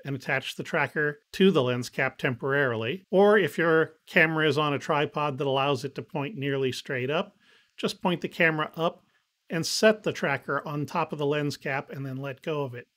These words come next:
It should stay in place. In my tests, the measurement from the measuring gadget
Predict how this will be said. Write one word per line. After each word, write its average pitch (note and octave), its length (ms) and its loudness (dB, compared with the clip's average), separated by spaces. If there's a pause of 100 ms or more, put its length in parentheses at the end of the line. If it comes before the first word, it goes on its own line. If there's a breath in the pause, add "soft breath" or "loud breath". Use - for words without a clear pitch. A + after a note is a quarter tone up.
It D#3 120 -10
should C#3 220 -2
stay C3+ 280 -4
in C3+ 140 -4
place. B2 280 -6 (160)
In F3+ 160 0
my G3+ 240 4
tests, C#3 540 0 (520)
the D#3 140 0
measurement E3 540 4
from D3+ 200 0
the C#3+ 60 2
measuring C#3+ 480 4
gadget C3+ 480 0